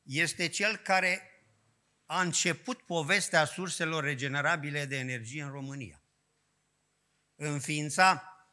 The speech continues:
în o mie nouă sute șaptezeci și șase stația de cercetări pentru surse regenerabile de la Agigea. O mie nouă sute șaptezeci și șase. În o mie nouă sute șaptezeci și nouă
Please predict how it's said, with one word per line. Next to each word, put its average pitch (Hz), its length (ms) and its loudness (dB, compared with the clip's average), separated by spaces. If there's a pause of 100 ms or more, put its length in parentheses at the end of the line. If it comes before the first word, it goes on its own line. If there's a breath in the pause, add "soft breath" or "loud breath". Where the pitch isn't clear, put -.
(260)
în 139 180 -4
o 156 120 -2
mie 196 240 0
nouă 165 260 -2
sute 147 200 -6
șaptezeci 147 600 0
și 131 120 -6
șase 165 400 0
stația 156 640 0
de 135 140 -6
cercetări 135 640 -6
pentru 127 300 -10
surse 135 300 -8
regenerabile 131 580 -6
de 131 100 -12
la 127 140 -6
Agigea. 113 580 -10 (460)
O 127 140 -12
mie 151 180 -2
nouă 143 160 -4
sute 131 140 -4
șaptezeci - 440 -2
și - 60 -4
șase. - 300 -4 (1600 soft breath)
În 156 180 -6
o 185 100 2
mie 233 180 2
nouă 220 180 0
sute 185 180 -2
șaptezeci 185 460 4
și 147 60 -4
nouă 170 600 -2